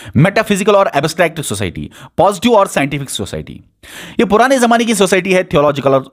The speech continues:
अ, फिक्टिशियस सोसाइटी, जिसमें लोग क्या करते थे, लोग या तो फेटिज्म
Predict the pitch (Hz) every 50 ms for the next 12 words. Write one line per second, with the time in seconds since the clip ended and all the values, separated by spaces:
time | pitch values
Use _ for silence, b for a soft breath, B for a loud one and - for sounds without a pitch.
0 | - 110 104 101 - 131 110 - 123 - 135 120 - 107 - - 104 101 120 123
1 | 113 143 - 214 208 151 165 220 254 311 - 202 185 - 165 135 - 185 190 -
2 | 185 - - B B B B B B 185 B B B - 143 175 208 226 214 254
3 | 233 208 156 165 185 202 202 - 254 240 220 - - _ _ _ - - - -
4 | - 185 185 180 233 226 202 247 240 240